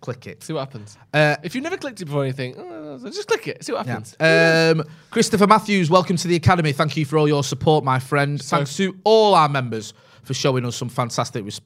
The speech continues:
Speaker 1: uh, support.
Speaker 2: Respect.
Speaker 1: Um, we do appreciate it. So, Kane, you two aren't feeling it. You're a bit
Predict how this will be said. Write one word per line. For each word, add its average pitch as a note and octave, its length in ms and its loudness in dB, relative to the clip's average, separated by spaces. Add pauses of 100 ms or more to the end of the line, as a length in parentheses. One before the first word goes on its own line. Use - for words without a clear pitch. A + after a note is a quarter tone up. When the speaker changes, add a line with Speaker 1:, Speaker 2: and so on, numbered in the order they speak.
Speaker 1:
uh, A2 360 -6
support. G#2+ 460 -6
Speaker 2:
Respect. - 400 -20
Speaker 1:
Um, G#2+ 420 -6
we G2 280 -12 (680)
do B2+ 100 -2
appreciate G#2 540 -10
it. G2+ 140 -10 (220)
So, F#3 340 4
Kane, G#3 680 2
you A#3 240 0
two - 180 4
aren't C#3+ 180 4
feeling A#2+ 300 -4
it. D3+ 160 -6
You're F3 260 0
a - 40 -2
bit B2+ 280 -4